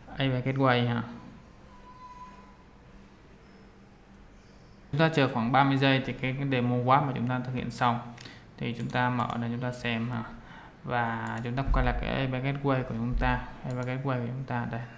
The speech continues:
cái demo A P I. Thì khi các bạn vào cái trạng thái là, là dev đi, các bạn sẽ thấy ở đây là cái phần web application firewall này, các bạn sẽ thấy là cái demo wap này, wap version hai là nó đã cấu hình vào cái này rồi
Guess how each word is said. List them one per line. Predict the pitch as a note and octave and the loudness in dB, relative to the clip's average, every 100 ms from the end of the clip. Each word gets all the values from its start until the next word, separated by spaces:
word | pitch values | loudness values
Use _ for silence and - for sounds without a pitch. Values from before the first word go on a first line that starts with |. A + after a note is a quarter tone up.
| - C#3 | -10 -4
cái | |
demo | B2+ A#2 A#2+ A2+ | 0 0 0 0
A | A#2 | -2
P | |
I. | A#2+ A2+ A#2 B2 - - - - - | -2 -2 -4 -8 -14 -18 -18 -20 -6
Thì | C#3+ | -4
khi | C#3 C#3+ | -2 0
các | D#3 | 2
bạn | D#3+ C#3+ | 2 2
vào | C3 B2 | 0 -2
cái | B2+ A#2+ B2+ | -2 -4 -2
trạng | C3 C3 | -2 -4
thái | B2 B2+ C3 C#3+ C#3+ | -4 -4 -4 -4 -4
là, | C#3 B2 A#2 A#2 B2 B2 B2 | -4 -2 -2 -4 -6 -6 -6
là | A#2+ B2 B2 C3+ C3 - - C3 | -6 -6 -6 -8 -12 -14 -8 -4
dev | C#3+ D3+ | -2 -2
đi, | C#3 C3+ - - - | -4 -4 -6 -18 -12
các | D3+ | -6
bạn | C#3 - | -6 -6
sẽ | C3 | -6
thấy | C3+ B2 D3 | -2 0 0
ở | |
đây | D3 C3 | 2 0
là | A#2 - - - - - - - - - - | 0 -6 -8 -8 -8 -10 -10 -16 -14 -10 -4
cái | D3 | 0
phần | E3+ C#3 | 2 4
web | C3 D3+ | 4 4
application | D3+ B2+ - A#2+ | 4 0 -2 -2
firewall | B2 B2 C3 C3 | -2 2 4 4
này, | A#2+ | 2
các | B2+ | -2
bạn | B2+ | -4
sẽ | C3+ | -4
thấy | - A#2+ | -4 -4
là | C3 C3 | -2 -2
cái | C3+ | 0
demo | B2+ B2 | 0 0
wap | B2+ B2+ C3 C#3 E3+ | 0 4 6 6 2
này, | B2+ - - | -4 -4 -2
wap | C3 C3+ | 0 0
version | C#3+ C#3 B2 | -2 -2 -2
hai | B2 A#2+ A#2 A#2+ C3 - | 0 0 0 -2 -6 -4
là | A#2 - | -4 -2
nó | B2 | -2
đã | A#2+ | -2
cấu | A#2+ - B2 | -2 -2 0
hình | C3+ | 0
vào | B2 A#2+ | -2 -2
cái | A2+ | -2
này | B2 | -2
rồi | A#2 | -2